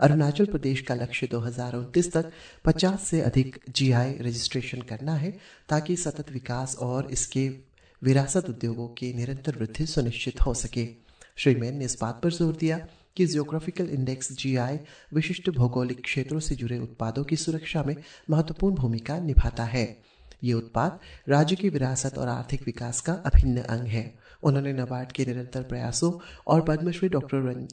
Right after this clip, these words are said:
रजनीकांत को चौबीस और उत्पादों के लिए आवेदन के लिए उनका आभार व्यक्त किया। मौसम विज्ञान केंद्र ईटानगर द्वारा राज्य के वेस्ट कामेंग, ईस्ट कामेंग, पापुम पारे, लोअर सुबनसिरी, कामले, अपर सुबनसिरी, शियोमी, लपारादा,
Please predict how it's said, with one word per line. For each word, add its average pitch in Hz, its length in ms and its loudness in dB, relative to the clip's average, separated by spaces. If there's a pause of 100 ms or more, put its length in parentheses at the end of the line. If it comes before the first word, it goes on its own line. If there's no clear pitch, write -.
रजनीकांत 135 800 0
को 135 240 -2 (300)
चौबीस 170 420 4
और 165 200 2
उत्पादों 123 420 -4
के 135 200 -4
लिए 139 320 -2
आवेदन 147 360 4
के 123 220 -4
लिए 117 120 -4
उनका 117 260 -6
आभार 123 380 4
व्यक्त 110 280 -2
किया। 127 440 -6 (1800)
मौसम 165 200 8
विज्ञान 190 340 2
केंद्र 202 300 -2
ईटानगर 135 420 0
द्वारा 131 320 -2
राज्य 123 300 -4
के 131 160 -6
वेस्ट 123 360 -6
कामेंग, 135 280 -2 (160)
ईस्ट 156 260 0
कामेंग, 139 320 0
पापुम 123 320 -4
पारे, 120 240 -2
लोअर 127 280 -4
सुबनसिरी, 131 640 -4 (320)
कामले, 131 380 2
अपर 123 340 -4
सुबनसिरी, 127 640 -4
शियोमी, 127 600 -2 (340)
लपारादा, 143 580 4